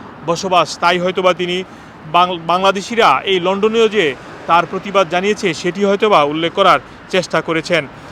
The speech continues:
এছাড়াও রূপা হক তিনি বলেছেন, শেখ হাসিনার পতনকে তিয়ান আনমেন স্কয়ারের সঙ্গে তুলনা করেছেন। তুলনা করে তিনি লিখেছেন, শেখ হাসিনা স্বৈরাচারী কন্যা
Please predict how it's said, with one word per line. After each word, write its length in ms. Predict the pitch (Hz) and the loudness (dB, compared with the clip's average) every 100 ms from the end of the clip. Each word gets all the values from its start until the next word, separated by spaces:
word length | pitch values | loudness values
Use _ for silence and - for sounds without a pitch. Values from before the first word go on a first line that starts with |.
| - 202 | -10 -6
এছাড়াও 420 | 214 247 254 262 - - - 170 | 0 2 2 2 -6 -16 -10 -4
রূপা 300 | 208 247 233 | 2 4 4
হক 260 | 262 208 - | 4 2 0
তিনি 180 | 202 202 | -4 -2
বলেছেন, 580 | 175 196 202 220 220 226 - - | 0 0 0 0 -2 -4 -12 -18
শেখ 240 | - 208 233 | -6 -2 0
হাসিনার 360 | 220 247 240 - | 0 0 0 0
পতনকে 540 | 196 233 233 233 156 127 - - - | -4 -4 -2 0 0 -2 -10 -16 2
তিয়ান 280 | 233 240 | 6 6
আনমেন 440 | 240 190 202 214 208 | 4 -2 0 -2 -4
স্কয়ারের 440 | - 202 202 208 | -2 0 0 0
সঙ্গে 420 | - 233 226 151 117 - - | -4 -6 -2 -2 -4 -14 -10
তুলনা 300 | 214 190 170 | -4 0 0
করেছেন। 500 | 160 165 156 180 143 123 - - | 0 -2 -2 -2 -2 -6 -20 -14
তুলনা 320 | 208 196 190 180 | -8 -4 -4 -4
করে 240 | 180 180 | -6 -8
তিনি 240 | 175 185 | -8 -10
লিখেছেন, 500 | 180 185 220 226 156 131 - - | -8 -6 -2 -2 -2 -6 -20 -20
শেখ 240 | - 196 214 | -6 -4 -2
হাসিনা 400 | 220 247 220 156 | -2 2 4 4
স্বৈরাচারী 560 | - 175 190 202 190 | 2 2 2 2 0
কন্যা 440 | 180 185 180 170 | 2 0 2 0